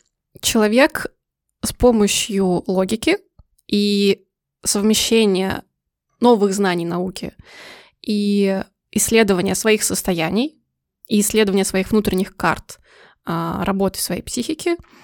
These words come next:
а, может создавать некоторое непротиворечивое отношение к миру. То есть, условно говоря, в чём раньше был большой конфликт, когда говорит, что, когда говорят, что, а,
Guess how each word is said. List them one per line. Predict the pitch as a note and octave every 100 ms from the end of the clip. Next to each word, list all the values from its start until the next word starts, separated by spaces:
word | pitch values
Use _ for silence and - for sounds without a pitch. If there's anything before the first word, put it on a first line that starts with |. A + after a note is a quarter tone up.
| - _ C#5
а, | G3+ G3
может | G3 A3 C#4 C4 A#3+ _ - _ -
создавать | - G3 F#3+ F#3 A3+ G#3+
некоторое | A#3+ - G3+ F#3 - -
непротиворечивое | A3 G#3+ G3+ - F#3+ G3+ - B3 C#4+ C4+ B3 G#3+
отношение | G#3 F#3 - G#3+ G#3 F#3+ F3+ F#3+ - _
к | -
миру. | G#3+ G3 D#3+ - _ _ _ -
То | -
есть, | F3+ G#3
условно | A#3 G#3 F#3
говоря, | F3+ F3 F#3+ D#4+ G#4 - -
в |
чём | - D4+ -
раньше | G3+ C4+ -
был | F#3+ A#3+ A3
большой | F#3 - A3+
конфликт, | G#3+ G#3 G3+ -
когда | - F#3 E3+
говорит, | F3 F#3 A3+
что, | - - - -
когда | F#3+ F#3
говорят, | F3+ F#3 -
что, | - - - - - - - -
а, | F3